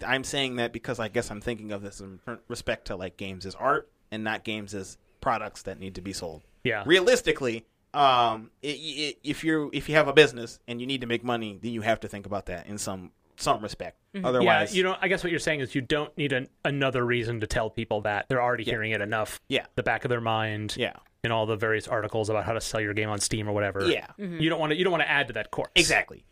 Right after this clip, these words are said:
Speaker 2: Okay.
Speaker 1: Um, but I think, I think there's, like, different ways you can approach this idea of uniqueness. Like, like,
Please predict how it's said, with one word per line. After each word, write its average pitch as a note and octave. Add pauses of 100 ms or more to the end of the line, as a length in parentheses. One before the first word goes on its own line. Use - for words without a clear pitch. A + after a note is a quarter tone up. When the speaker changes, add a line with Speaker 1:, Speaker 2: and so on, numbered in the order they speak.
(100)
Speaker 2:
Okay. -
Speaker 1:
Um, C#3+ (480)
but F#3+
I F#3
think, B3
I G3
think G#3+
there's, F#3
like, E3+
different E3
ways D3
you D3
can B2
approach C3
this -
idea A2+
of A2
uniqueness. G#2+
Like, C3 (120)
like, D3+